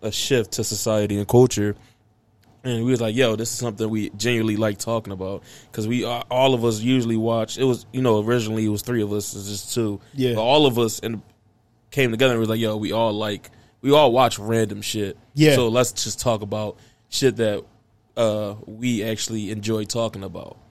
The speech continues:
Speaker 1: 'Cause the conversation just flows much better. Like, I just watch, um, wasp removals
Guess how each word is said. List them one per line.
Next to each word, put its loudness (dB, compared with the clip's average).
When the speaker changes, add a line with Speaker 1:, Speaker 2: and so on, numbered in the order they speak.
Speaker 1:
'Cause 2
the -6
conversation -2
just -6
flows 0
much -4
better. -6
Like, -2
I 0
just -6
watch, -4
um, -4
wasp 0
removals -6